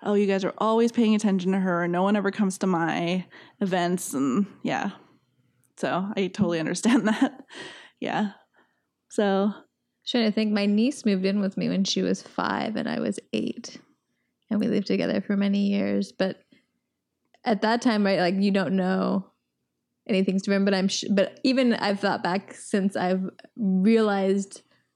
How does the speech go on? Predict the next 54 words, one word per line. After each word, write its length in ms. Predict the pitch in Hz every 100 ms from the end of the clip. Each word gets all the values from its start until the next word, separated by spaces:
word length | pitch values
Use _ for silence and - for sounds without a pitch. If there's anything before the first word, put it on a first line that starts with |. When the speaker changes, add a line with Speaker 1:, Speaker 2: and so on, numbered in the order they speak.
| _ _ -
Speaker 2:
okay, 600 | 190 202 190 76 202 - _ 339 285 202 _ _ _
you 140 | - 214
know, 180 | - - -
a 80 | 208
lot 160 | 208
of 80 | 214
the 120 | 202
things 360 | 196 202 196 190
that 240 | 190 -
you 360 | 220 196 196 196
struggle 380 | 190 196 196 180
with 180 | 190 -
are 80 |
because 400 | - 196 - -
you're 100 | -
autistic. 760 | - - 277 339 - 196 214 233 - - - - _ -
I 120 | 196
realize 440 | 196 196 196 185 190
now 220 | 190 190
that 220 | 185 - -
a 120 | 202
lot 180 | 196 196
of 140 | 196
these 160 | 202 196
things, 160 | 202
and 80 | 202
I 60 | 185
read 180 | 196
about, 160 | 190 185
like, 220 | 170 196
kids 360 | - 254 233 202
who 80 | 226
are 80 | 208
having 260 | 196 190
struggles 540 | 190 220 208 208 202 196
and 100 | 190
things 180 | 196 185
like 200 | 185 190
that 360 | 196 190 - - - -
online, 340 | 196 196 202 196
I 80 |
think, 140 | 190 190
like, 260 | 151 - _ _ -
a 80 | -
lot 220 | - 440
of 80 | 269
these 160 | 220 208
things, 320 | 214 208 202
like, 180 | 180 -
I 140 | 196
did 260 | 190 185 185
to 80 | 196
her 180 | 196 -
too. 240 | - -